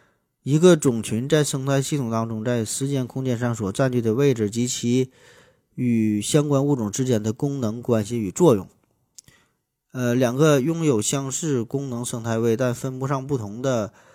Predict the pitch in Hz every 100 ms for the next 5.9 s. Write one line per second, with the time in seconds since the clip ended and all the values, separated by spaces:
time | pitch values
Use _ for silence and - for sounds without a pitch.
0 | _ - 147 127 - 127 131 127 - 113
1 | 113 123 113 120 139 107 110 120 120 104
2 | - 120 107 104 - - - 120 117 139
3 | 135 98 - 95 87 104 113 110 113 123
4 | _ _ _ _ _ _ _ _ 101 120
5 | 113 120 98 113 117 104 113 113 101